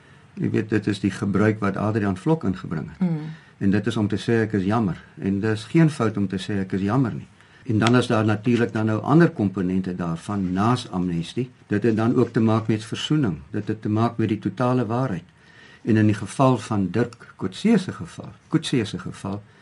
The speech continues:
Speaker 1: het hy wel amnestie gekry, maar soos wat vele, eh, skrywers hierdie week aangetoon het,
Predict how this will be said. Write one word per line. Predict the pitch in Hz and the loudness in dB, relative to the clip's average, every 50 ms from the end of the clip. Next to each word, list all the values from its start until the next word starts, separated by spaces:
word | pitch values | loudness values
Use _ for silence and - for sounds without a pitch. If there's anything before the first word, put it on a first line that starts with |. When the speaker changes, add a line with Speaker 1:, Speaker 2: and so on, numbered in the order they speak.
| - _ - | -20 _ -14
Speaker 1:
het | - 98 98 104 123 156 160 165 | -12 -6 2 6 6 6 8 8
hy | 147 135 110 | 6 6 6
wel | 107 113 120 - | 6 4 2 2
amnestie | - 113 107 107 107 117 110 - 113 101 | 2 2 2 4 4 2 2 0 -4 -6
gekry, | - - 107 - 156 151 110 92 | -6 -6 -6 -2 0 0 0 0
maar | 92 98 95 95 | 0 0 -2 -2
soos | - - 127 113 104 | -2 -2 -2 -2 0
wat | 104 110 107 107 - | 0 -2 -2 -4 -6
vele, | - - - - 220 214 202 180 143 101 - - - - - - - - - - - - - _ - | -14 -12 -8 -2 2 4 6 6 4 2 0 -4 -14 -20 -20 -20 -20 -20 -20 -20 -20 -20 -20 _ -10
eh, | - 104 101 | -8 -6 -4
skrywers | - - - 147 139 143 143 120 127 - | -4 -2 2 4 6 6 6 6 4 4
hierdie | 104 110 120 131 127 110 | 4 6 6 6 6 6
week | 120 117 107 110 | 4 2 2 2
aangetoon | 107 107 107 104 - 113 101 - 113 104 95 87 | 0 -2 -2 -2 -2 -6 -4 -4 -2 -2 -2 -4
het, | 82 - - | -6 -8 -14